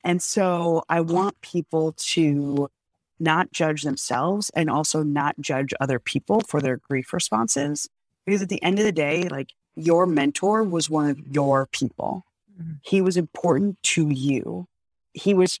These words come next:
Speaker 1: transformational and, like, had a meaningful impact on your life. You may not grieve him the same way as, you know,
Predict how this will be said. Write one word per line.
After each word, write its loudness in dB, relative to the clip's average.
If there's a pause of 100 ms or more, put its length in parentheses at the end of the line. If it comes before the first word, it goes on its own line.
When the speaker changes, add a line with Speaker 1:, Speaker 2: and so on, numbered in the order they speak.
(100)
Speaker 1:
transformational 0
and, -2
like, -2
had 2 (260)
a 2
meaningful 2
impact -4
on 2
your 2
life. -4 (680)
You 2
may 4
not -2
grieve -2
him 0
the -2
same 0
way 2
as, -2
you -2
know, -2